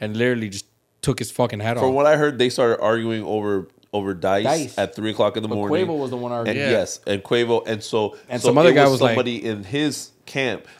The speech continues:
Speaker 2: that was going to brandish, and then, and then, uh, and he accidentally shot this guy, and then they fired back. So you, so the re-,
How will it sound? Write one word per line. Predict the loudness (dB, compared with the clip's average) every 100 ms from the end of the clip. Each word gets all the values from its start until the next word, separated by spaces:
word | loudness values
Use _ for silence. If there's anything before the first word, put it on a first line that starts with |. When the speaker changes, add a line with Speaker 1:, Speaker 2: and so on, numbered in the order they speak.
| -2
Speaker 2:
that | 0 0
was | -2 -6 -12 _ _ _ _ -4
going | 2 4 2
to | -2
brandish, | -4 -2 -2 -2 -4 -6 -8 -18 -20 _ _
and | -4 -2
then, | -6 -10 _ -10 -8
and | -8 -6
then, | -4 -2
uh, | -4 -4 -10 -10
and | -8
he | -8 -2
accidentally | -2 -2 -6 -6 -6 -4
shot | -2 -2
this | -4 -4
guy, | -2 -2 -4
and | -6
then | -6
they | -6
fired | -6 0 0 0 2
back. | 2 2
So | -4 -6
you, | -6 -8 -12 _
so | -4 -4
the | -2 -8
re-, | -6 -10